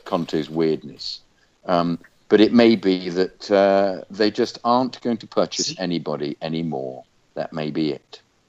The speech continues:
That may be it. We may be stuck with it the way it is now. It may be it. And, and as Marco, um,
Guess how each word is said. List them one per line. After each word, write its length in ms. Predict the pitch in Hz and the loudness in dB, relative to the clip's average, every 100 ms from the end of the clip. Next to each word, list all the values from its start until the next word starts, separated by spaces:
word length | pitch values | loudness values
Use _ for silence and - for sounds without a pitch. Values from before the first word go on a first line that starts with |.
| _ _ _ _ _ _ _ - | _ _ _ _ _ _ _ -4
That 140 | 101 | 2
may 140 | 113 113 | 4 6
be 160 | 120 | 6
it. 100 | 107 | 6
We 100 | 98 | 6
may 160 | 107 104 | 6 4
be 120 | 107 | 2
stuck 360 | - - - 98 | -4 -4 -4 -6
with 140 | 80 | -8
it 160 | 76 - | -8 -6
the 100 | 90 | -2
way 220 | 101 101 | 2 2
it 80 | 95 | 2
is 180 | 85 | 0
now. 400 | 90 80 73 76 - | -2 -2 -4 -8 -6
It 80 | 85 | -2
may 180 | 92 90 | 0 0
be 220 | 87 82 | 2 2
it. 240 | 80 - | 0 -6
And, 180 | 90 87 101 | -4 -2 0
and 200 | 95 98 | 2 4
as 300 | 95 - - - - | 4 2 -12 -20 0
Marco, 500 | 110 110 - 87 85 | 4 4 4 2 2
um, 360 | 92 90 92 | 0 0 -2